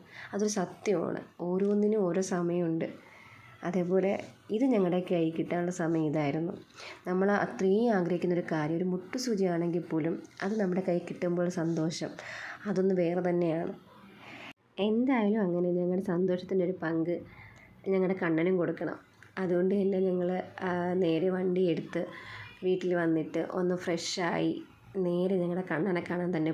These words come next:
പോയി. കാരണം, ഉം, കണ്ണൻ്റെ ഒരു അനുഗ്രഹം കൊണ്ടാണ് ഞങ്ങൾക്ക് ഇന്ന് ഇതെടുക്കാൻ സാധിച്ചത്. അതുകൊണ്ട് തന്നെ ഞങ്ങളുടെ വണ്ടിയുമായി നേരെ ഞങ്ങൾ കണ്ണൻ്റെ അടുത്ത് പോയി. കണ്ണനോട് നന്ദിയും പറഞ്ഞു. ഞങ്ങളെക്കൊണ്ട് പറ്റുന്നത് കണ്ണന് കൊടുത്തിട്ട്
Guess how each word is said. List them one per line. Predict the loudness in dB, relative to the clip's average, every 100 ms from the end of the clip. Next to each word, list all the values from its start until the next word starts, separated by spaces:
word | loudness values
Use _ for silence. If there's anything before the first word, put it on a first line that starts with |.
| -2
പോയി. | -4 -6 -14 -20 -18 -16 -10
കാരണം, | -4 -2 -2 -2 -4 -10 -18 -10
ഉം, | -4 -2 -4 -8
കണ്ണൻ്റെ | -4 0 2 2
ഒരു | 2
അനുഗ്രഹം | 2 2 2 2
കൊണ്ടാണ് | 2 2 2 2 0
ഞങ്ങൾക്ക് | 0 0
ഇന്ന് | 0 2
ഇതെടുക്കാൻ | 0 -2 -2 -2
സാധിച്ചത്. | -4 -6 -4 -6 -6 -14 -20 -20 -20 -18 -16 -16 -18 -18 -6
അതുകൊണ്ട് | 0 2 2 2 2
തന്നെ | 2 0 -2 -2
ഞങ്ങളുടെ | 2 2 2
വണ്ടിയുമായി | 2 2 2 2 0
നേരെ | 2 2 4 4 4
ഞങ്ങൾ | 2 0 0
കണ്ണൻ്റെ | 0 0 0
അടുത്ത് | -2 -2
പോയി. | 0 2 0 -4 -12 -16 -14 -14 -10
കണ്ണനോട് | -4 0 2 2 2
നന്ദിയും | 2 2 2 2
പറഞ്ഞു. | 0 0 -2 -4 -10 -6
ഞങ്ങളെക്കൊണ്ട് | -2 -2 -2 -4 -2
പറ്റുന്നത് | -4 -4 -2 0 0 -2 -2
കണ്ണന് | -2 0 0 -2 -6 -20 -20 -20 -20 -20 -20 -10
കൊടുത്തിട്ട് | -4 -4 -2 -4 -2